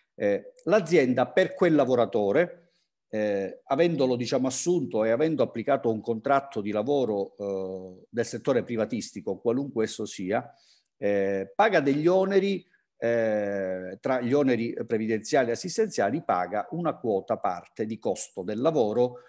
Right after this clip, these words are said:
che è, che va a, ehm, ad alimentare, eh, gli oneri per la disoccupazione involontaria.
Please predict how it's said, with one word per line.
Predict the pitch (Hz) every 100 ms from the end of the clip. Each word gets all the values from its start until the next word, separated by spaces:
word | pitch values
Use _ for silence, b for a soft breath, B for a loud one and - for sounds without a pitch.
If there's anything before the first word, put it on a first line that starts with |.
| B _
che | 147 135 -
è, | - 185 180 - _ 131
che | 208
va | 156 131 123 -
a, | - 139 131 - _ _
ehm, | 117 110 104 101 98 95 92 90 92 95 95 -
ad | 143
alimentare, | 165 180 202 - 117 110 117 113 b b b
eh, | 117 120
gli | 147
oneri | 202 202 202
per | 202 156
la | 135
disoccupazione | 120 123 135 156 - 156 156 - 127 117 110 113 -
involontaria. | 135 113 107 92 90 - 87 - -